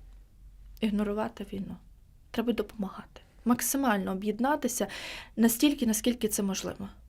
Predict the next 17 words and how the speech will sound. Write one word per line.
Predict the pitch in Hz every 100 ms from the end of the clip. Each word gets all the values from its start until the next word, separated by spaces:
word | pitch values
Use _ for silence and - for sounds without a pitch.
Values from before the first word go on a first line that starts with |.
| -
Я | 233 285
розумію, | 254 240 233 220
що | 202 196
жити | 190 170 180
хочеться | - - - - 190 185 - - -
там, | - 175 185
да, | - 202 214 - - - - - -
м, | - 107
своїм | 208 208 208 208
життям, | 208 185 185 180 180 180
що, | - 190 - - - -
е, | 202
у | 208 208
людей | 196 220
купа, | 220 214 208 202 202 190
е, | - 202 202 208
м, | 196 196